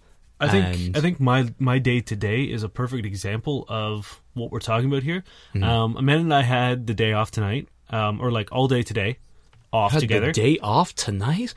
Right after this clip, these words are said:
Speaker 1: Um,
Speaker 2: What is temporally happening with you today?
Speaker 1: You know what I mean? Like, we had a
Speaker 2: I,
Speaker 1: day
Speaker 2: I,
Speaker 1: off.
Speaker 2: I'm, I'm fucking with you.
Speaker 1: Um, and it, and it's rare
Speaker 2: But you're
Speaker 1: 'cause we
Speaker 2: waking up later.
Speaker 1: Yeah. Um,
Speaker 2: Sorry.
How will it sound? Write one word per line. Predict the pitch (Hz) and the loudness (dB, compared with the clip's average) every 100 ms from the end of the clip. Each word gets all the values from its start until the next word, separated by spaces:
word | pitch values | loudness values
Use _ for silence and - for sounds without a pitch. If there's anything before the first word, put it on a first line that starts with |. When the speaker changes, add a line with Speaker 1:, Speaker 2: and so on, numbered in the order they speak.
| - | -4
Speaker 1:
Um, | 123 113 110 120 | 0 0 2 4
Speaker 2:
What | 247 285 | 4 6
is | 151 139 | 4 6
temporally | - 135 - 190 208 131 107 | 6 6 10 12 12 8 6
happening | 143 226 165 127 110 | 4 4 4 4 4
with | 101 | 2
you | 98 95 | 2 0
today? | 95 90 | 0 2
Speaker 1:
You | |
know | 311 | 4
what | 285 | 6
I | |
mean? | 160 127 | 6 4
Like, | 156 147 | 4 2
we | |
had | 190 | 4
a | - | 4
Speaker 2:
I, | |
Speaker 1:
day | 165 156 | 4 4
Speaker 2:
I, | 107 | 4
Speaker 1:
off. | 117 - | 2 0
Speaker 2:
I'm, | 104 104 - | -4 -4 -4
I'm | 101 | -6
fucking | - 123 - | -4 -8 -8
with | 95 | -6
you. | 120 | -2
Speaker 1:
Um, | 123 113 113 | 0 0 -2
and | 127 | -2
it, | 127 - | -2 0
and | 139 | 0
it's | 131 | 2
rare | 180 165 117 | 2 2 2
Speaker 2:
But | 131 | 6
you're | 139 | 8
Speaker 1:
'cause | 135 | 10
we | |
Speaker 2:
waking | 160 139 135 | 10 8 2
up | 120 | 2
later. | 120 113 - - - | 0 0 -4 -16 -10
Speaker 1:
Yeah. | 107 90 - - | -6 -6 -10 -8
Um, | 120 120 117 120 113 117 | -2 2 2 2 0 0
Speaker 2:
Sorry. | 104 - | -2 -4